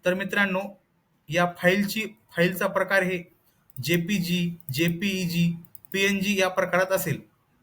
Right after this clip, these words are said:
तर मित्रांनो, कागदपत्र अपलोड करताना काही तांत्रिक अडचण आल्यास आपल्याला येथे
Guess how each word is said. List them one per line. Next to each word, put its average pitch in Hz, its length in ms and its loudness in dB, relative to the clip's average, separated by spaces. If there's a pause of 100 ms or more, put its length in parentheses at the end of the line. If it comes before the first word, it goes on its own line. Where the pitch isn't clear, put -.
(1160)
तर 170 40 4
मित्रांनो, 185 480 2 (460)
कागदपत्र 196 560 0
अपलोड 196 260 -2
करताना 196 340 -2
काही 180 340 0
तांत्रिक 185 400 0 (180)
अडचण 175 300 0
आल्यास 185 360 4
आपल्याला 175 500 2 (120)
येथे 180 420 -4